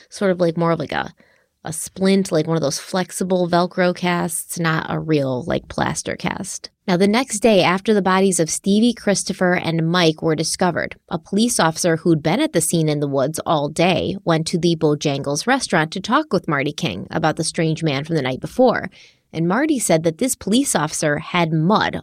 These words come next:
all the way up to his knees from the crime scene because the boys' bodies were found in water. The water was, you know, about that deep, and there was mud and things like that. And Marty King said it, it was, it surprised him because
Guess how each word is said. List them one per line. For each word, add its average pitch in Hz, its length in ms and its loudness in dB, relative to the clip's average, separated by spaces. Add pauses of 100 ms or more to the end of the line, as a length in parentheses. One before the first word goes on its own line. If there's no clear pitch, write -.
all 208 240 4
the 277 140 0
way 262 160 2
up 233 140 -2
to 226 140 -2
his 202 260 2
knees 170 540 2
from 165 280 0
the 160 100 2
crime 151 340 -2
scene - 340 -6
because 156 540 -2 (600)
the 170 80 -6
boys' 156 300 2
bodies 147 400 0
were 151 100 0
found 143 240 -4
in 139 160 -2
water. 214 440 2 (540)
The 160 80 -2
water 147 480 2
was, 143 520 0
you 160 140 -2
know, - 400 -6
about 143 380 -2
that 143 240 -4
deep, 196 340 2
and 127 180 -4
there 127 80 -4
was 165 140 -4
mud 175 420 2
and 151 160 -4
things 151 200 -4
like 151 160 -2
that. 175 260 0 (360)
And 165 140 0
Marty 190 280 4
King 190 260 0
said 165 240 2
it, 143 220 0
it 165 100 0
was, 156 320 -2
it - 60 -8
surprised - 480 -2
him 113 160 -4
because 160 460 0